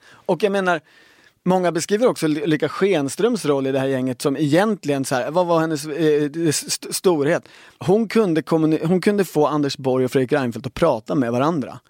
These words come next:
Hon kunde liksom, eh, översätta den enas ord till den andra och att, och att kommunikationen fungerade, för det gjorde den inte från början. Alltså, det är min, liksom,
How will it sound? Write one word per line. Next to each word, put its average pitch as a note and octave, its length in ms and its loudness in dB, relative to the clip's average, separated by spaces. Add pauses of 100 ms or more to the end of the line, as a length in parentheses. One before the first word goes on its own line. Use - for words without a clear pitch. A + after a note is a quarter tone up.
Hon - 260 0
kunde F#3 220 2
liksom, D3 400 0
eh, D#3 220 4
översätta C#3 920 0
den D3 180 0
enas C3 500 0
ord C3+ 300 -2
till C3 180 0
den C3 120 0
andra C#3 400 0
och A#2+ 80 -2
att, - 140 -12
och E3 80 -2
att C3+ 100 -6
kommunikationen C#3 840 0
fungerade, C#3 600 2
för - 120 -4
det C#3+ 60 6
gjorde C#3+ 200 4
den C#3 100 2
inte C3 200 0
från B2+ 180 0
början. B2+ 400 0 (540)
Alltså, D3 380 0 (220)
det D3 120 2
är E3 80 6
min, G3 400 0
liksom, D3+ 440 -2